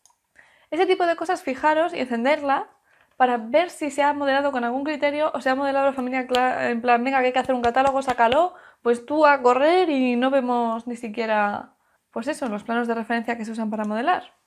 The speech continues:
Lo último, la última cosa que os voy a decir, que tenéis que mirar cuando descargas familias de internet. ¿Los parámetros y las fórmulas se entienden o son chino aplicado? Pues si yo me meto aquí, por ejemplo,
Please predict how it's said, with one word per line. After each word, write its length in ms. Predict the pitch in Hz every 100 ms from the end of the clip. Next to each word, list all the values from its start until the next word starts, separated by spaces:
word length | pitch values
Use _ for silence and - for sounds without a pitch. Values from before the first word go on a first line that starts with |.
| _ -
Lo 140 | 311
último, 260 | 330 269 254
la 80 |
última 220 | 294 339 330
cosa 180 | 330
que 60 | 302
os 60 | 294
voy 100 | 294
a 80 |
decir, 240 | 277 320 320
que 100 | 269
tenéis 240 | 262 294
que 80 | 302
mirar 200 | 302 320
cuando 200 | 285 247
descargas 560 | 240 240 285 320 339 -
familias 480 | 262 277 349 339
de 80 | 277
internet. 640 | 240 220 226 240 269 - - _ _ _ _ -
¿Los 340 | 262 254 254
parámetros 760 | 254 269 285 233 220 220 - -
y 60 |
las 160 | 240 233
fórmulas 500 | 269 262 240 226 -
se 80 | 226
entienden 480 | 226 294 359 427 466 -
o 160 | 240
son 380 | 240 269 269 254
chino 240 | - 269 247
aplicado? 580 | 226 220 202 208 - _ _ _ _ _ _ _ _ _
Pues 140 | 240 240
si 220 | - 226
yo 120 | 311
me 80 | 381
meto 180 | 381 349
aquí, 220 | 339 330
por 140 | 311
ejemplo, 640 | 285 302 294 262 240 254